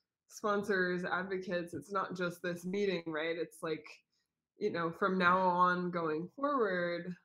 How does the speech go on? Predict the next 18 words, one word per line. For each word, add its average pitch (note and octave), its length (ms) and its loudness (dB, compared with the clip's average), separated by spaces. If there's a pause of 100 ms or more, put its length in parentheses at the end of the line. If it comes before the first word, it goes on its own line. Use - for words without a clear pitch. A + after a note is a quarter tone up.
(100)
we F#3+ 160 -4
can F#3 240 -2
be, F3 420 0
like, D3 300 -4 (720)
resources F3 1120 -2
for E3+ 140 -4
Chris, E3 480 -6
like, C#3+ 280 -10 (380)
if E3 140 -10
he's F3 180 -4
ever D#3 220 -4
having E3 420 -8 (280)
problems A#3+ 1160 2 (120)
or, D#3 1040 -2 (180)
or F3 320 0
if D#3+ 140 0 (120)
he, F3 180 -2
like, D#3 320 -2